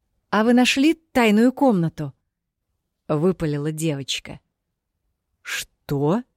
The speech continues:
Слава от неожиданности чуть не выронил телефон. "Бабушкину тайную комнату за кабинетом нашли?" "Вообще-то нет.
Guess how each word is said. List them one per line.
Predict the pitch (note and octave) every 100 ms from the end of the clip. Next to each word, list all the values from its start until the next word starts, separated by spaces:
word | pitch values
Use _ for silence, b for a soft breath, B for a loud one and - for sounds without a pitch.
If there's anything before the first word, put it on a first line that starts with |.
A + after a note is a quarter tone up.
| _ _ _ _ _ _ _ _
Слава | - D#3+ D#3+ E3+ E3
от | - D3+
неожиданности | E3 D#3 C#3+ E3 F3 F3 D#3+ -
чуть | - F#3 E3+
не | E3
выронил | D3+ D#3 D3+ D#3
телефон. | - E3+ E3 - D3+ C3+ _ _ _ _ _ _ _ _ _ _ _ _ _
"Бабушкину | - G3+ C4 A3+ G3+ - G3 G3
тайную | A3+ A3 B3
комнату | B3 D#4 A3 D#3 F3
за | F3+
кабинетом | G#3 A3 A#3 F3 E3
нашли?" | F#3+ G#3 C4+ D4+ D#4 _ _ _ _ _ _ _ _ _ _
"Вообще-то | C#3 C#3 D3 - - D#3+ C#3+ - E3 E3+ - _ _ _ -
нет. | C#3 F#3 F#3+ D3+ F#3+